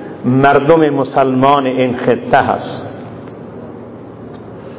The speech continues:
و خدا را سپاس می‌گویم که من در خدمت شما هستم و دعا بکنید که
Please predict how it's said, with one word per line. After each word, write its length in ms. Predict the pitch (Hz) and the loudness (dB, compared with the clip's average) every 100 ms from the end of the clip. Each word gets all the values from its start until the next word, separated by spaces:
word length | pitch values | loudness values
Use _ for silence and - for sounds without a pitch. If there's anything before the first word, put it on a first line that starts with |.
| - - - - - - - - - - - - - - - - - - - | -14 -14 -16 -16 -16 -16 -16 -16 -16 -16 -16 -16 -16 -16 -16 -16 -16 -16 0
و 60 | 123 | 0
خدا 320 | 127 - 156 | 4 8 8
را 140 | 165 151 | 8 6
سپاس 560 | - 151 156 180 - | 2 2 4 4 4
می‌گویم 540 | 151 143 135 135 131 120 110 - - - - - - - - - - - - - - | 2 2 2 2 2 0 -6 -10 -10 -10 -10 -12 -12 -12 -14 -14 -16 -16 -16 -16 0
که 60 | 139 | 4
من 240 | 127 127 | 4 6
در 160 | 123 120 | 4 4
خدمت 800 | 123 123 123 131 131 120 113 117 - - | 4 2 4 2 4 2 2 0 -4 0
شما 240 | 120 135 | 4 6
هستم 480 | - - - - 214 - - - - - - - - - - - - - - - - - - - - | 4 0 0 0 0 -2 -8 -10 -12 -14 -14 -14 -14 -14 -14 -14 -16 -16 -16 -16 -16 -16 -14 -2 2
و 80 | |
دعا 280 | - 147 165 | 4 6 6
بکنید 600 | 185 185 175 160 160 160 | 4 2 2 2 0 2
که 340 | 156 147 135 | 4 4 4